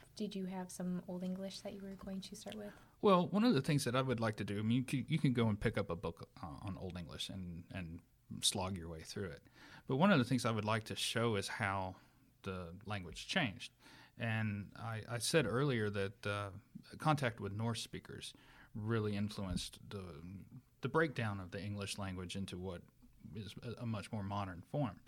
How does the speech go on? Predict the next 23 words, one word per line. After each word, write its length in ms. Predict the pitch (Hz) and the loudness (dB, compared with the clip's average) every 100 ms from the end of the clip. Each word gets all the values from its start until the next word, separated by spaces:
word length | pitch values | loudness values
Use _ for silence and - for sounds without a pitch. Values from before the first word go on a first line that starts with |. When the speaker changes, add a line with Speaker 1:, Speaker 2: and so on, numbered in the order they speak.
| - | 0
Speaker 2:
So, 160 | 196 | 2
for 160 | 180 156 | 4 2
instance, 360 | 135 113 92 | 2 0 -4
in 200 | - 139 | 0 0
Old 240 | 131 127 120 | 2 2 2
English, 300 | 107 87 - | 2 0 0
a 60 | |
Norse 260 | 110 117 113 | 2 2 2
speaker 440 | - 113 107 101 - _ | 0 -4 0 -2 -4 _
or 140 | 117 | 0
an 80 | 101 | 0
English 440 | - 113 110 98 - | 0 0 2 0 -4
speaker 400 | 98 92 95 - | -6 -8 -10 2
meeting 420 | 131 127 92 82 - | 2 4 0 -4 -6
in, 140 | 110 | -6
say, 160 | 104 113 | -2 0
Yorkshire 640 | 104 107 101 - - 82 - - - - | 2 2 2 0 -2 -6 -14 -20 -18 -2
during 340 | 107 101 95 | 0 2 0
the, 220 | 92 87 95 | 0 -2 -2
the, 300 | 95 87 82 - - - | -2 -2 -4 -10 -18 -4
the 100 | 101 | 0
seven 340 | - 110 107 | 4 4 2
hundreds. 640 | - 107 95 87 80 - | -2 -2 -2 -6 -8 -12